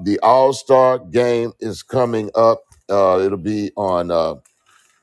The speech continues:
uh, uh, shoot, excuse me, February the eighteenth.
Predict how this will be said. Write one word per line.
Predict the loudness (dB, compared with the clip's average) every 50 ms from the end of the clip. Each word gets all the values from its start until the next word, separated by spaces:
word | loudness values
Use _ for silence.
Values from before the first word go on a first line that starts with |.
| _ _ _ _ _ -6
uh, | -4 -4 -2 -4 -6 -6
uh, | -6 -6 -6 -6 -6 -8
shoot, | -10 -12 -12 -12 -14
excuse | -12 -8 -8 -8 -8
me, | -8 -6
February | 0 0 0 2 2 2 2 2
the | 2 0 0
eighteenth. | 0 0 -2 -4 0 2 2 2 0 -2 -6 -10 -18